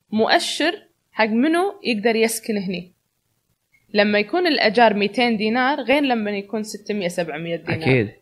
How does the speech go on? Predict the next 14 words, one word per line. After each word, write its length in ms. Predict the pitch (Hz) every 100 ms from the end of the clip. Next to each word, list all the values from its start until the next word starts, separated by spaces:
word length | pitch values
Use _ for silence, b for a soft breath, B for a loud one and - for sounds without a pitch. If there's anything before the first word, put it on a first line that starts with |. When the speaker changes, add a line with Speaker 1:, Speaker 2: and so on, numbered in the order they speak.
| _ _ _ _ _
Speaker 1:
فأنت 300 | 220 226 220
هني 320 | 220 226 285
حددت 680 | 285 214 190 262 294 - - _ _ _ _
منو 240 | 233 311 302
يسكن 480 | 208 190 - 180 180
بهالمكان. 600 | 185 170 170 - 170 180 _ _ _ _ _ -
Speaker 2:
Regardless 420 | 107 113 120 113
of 160 | 107
the 160 | 95 95
education 380 | 101 104 101 104
system, 340 | 98 - 92
regardless. 140 | - 233
Speaker 1:
Regardless. 560 | 240 233 185 165 170
Speaker 2:
Yeah. 320 | 208 202 202